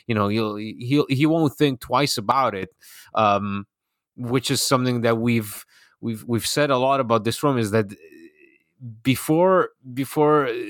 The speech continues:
making that final decision, they think, they think, they think, and then they make the final decision. And that's, it's the, it's, it's the wrong one. And instead, y-, you know, he didn't even think about it. He just, you know,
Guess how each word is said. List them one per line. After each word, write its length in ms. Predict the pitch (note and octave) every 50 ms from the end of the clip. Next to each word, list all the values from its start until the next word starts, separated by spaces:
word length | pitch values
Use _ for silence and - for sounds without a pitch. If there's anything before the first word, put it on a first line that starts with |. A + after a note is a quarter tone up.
| A2+ B2+
making 500 | C#3 C3+ C3+ C#3 C#3+ B2+ - C3+ B2 B2 B2 A#2+
that 260 | A#2+ A#2 A2+ G#2 -
final 440 | - - C#3+ C3 C3+ C3+ C3+ C3 B2+
decision, 540 | A#2 B2+ B2 - - D3 A#2+ A#2+ A#2 A2+ A2+
they 120 | A#2 A#2+
think, 380 | A2 - - D3+ D#3 D#3 D3 A#2+
they 120 | B2 B2
think, 320 | A#2+ - - D3+ D3 C#3+ B2
they 140 | B2+ B2
think, 380 | A#2 - - D3 D3+ D3+ C#3 -
and 160 | C3+ A#2+ A#2+
then 120 | B2 B2 B2
they 120 | B2 B2
make 440 | A#2+ A#2+ B2+ C#3 D3 D3+ C3+ B2 B2
the 160 | A#2+ B2+ A#2
final 400 | G#2+ - - A#2 B2+ C3 C3 B2+
decision. 420 | A#2+ B2 A#2 - - B2+ B2+ C3+ A#2+
And 120 | A#2 A2+
that's, 240 | A#2 A2+ A2 - -
it's 240 | G2+ A2+ A2 - -
the, 280 | - A#2 A2 A2 F#2+ F#2 - - - - - -
it's, 320 | B2 A#2+ - - - - -
it's 260 | A2+ A2+ - - -
the 180 | - A2+ G#2+ G2+
wrong 440 | G2 G#2 A#2 A#2 A#2+ A#2+ A#2+ A2+ G2+
one. 340 | G#2+ A2+ G#2 F#2+ F2+ F2+
And 180 | G2 G#2+ A2 A2
instead, 480 | A#2 B2 B2 - - - F3 E3+ D#3+ A#2+
y-, 220 | D#2 - A2+ - _ _ _ _ _ _
you 120 | A2 C3 A#2+
know, 140 | G2+ G#2 -
he 160 | - - F#3+ G#3
didn't 260 | G3+ A3 F#3+ F3 F3
even 220 | E3 C#3 C#3+ A#2
think 300 | - - D#3+ E3+ F3 -
about 320 | A#2+ F#2+ F2 E2 E2 E2+ -
it. 80 | -
He 180 | - C3 D3 D#3
just, 340 | C3 C#3+ A#2 G#2+ - - - - - - - - _ _ _ _ _ _ _ _
you 140 | - A#2 G#2+
know, 220 | G2 F#2 G2 G2+